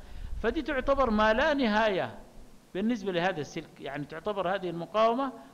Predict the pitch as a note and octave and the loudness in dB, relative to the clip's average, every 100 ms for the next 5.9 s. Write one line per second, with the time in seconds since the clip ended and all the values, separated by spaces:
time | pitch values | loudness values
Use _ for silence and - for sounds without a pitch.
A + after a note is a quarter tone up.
0 | - F3 F3+ G#3 F#3+ D3+ D3+ C#3+ D#3+ F3 | -8 -2 0 0 0 -4 -4 -4 -4 0
1 | A#3 F#3+ G#3 F#3 E3+ E3+ F3+ E3 D#3 D#3+ | -2 -2 -4 -6 -6 -4 -4 -4 -6 -6
2 | D#3 C#3+ D3 C#3+ C3+ C3 B2+ C3+ C#3+ - | -6 -6 -8 -10 -12 -10 -10 -6 -6 -8
3 | - - - E3+ E3+ C#3+ C#3 C3+ E3+ B3 | -14 -18 -10 -6 -4 -4 -4 -2 2 2
4 | B3 - - - D#3 F#3+ C4+ B3+ A3+ C4+ | 0 -6 -6 -10 -8 -2 0 0 -2 -4
5 | C4+ A3 F#3 D#3+ D#3+ E3+ F3+ F#3 | -4 -4 -4 -4 -2 0 0 0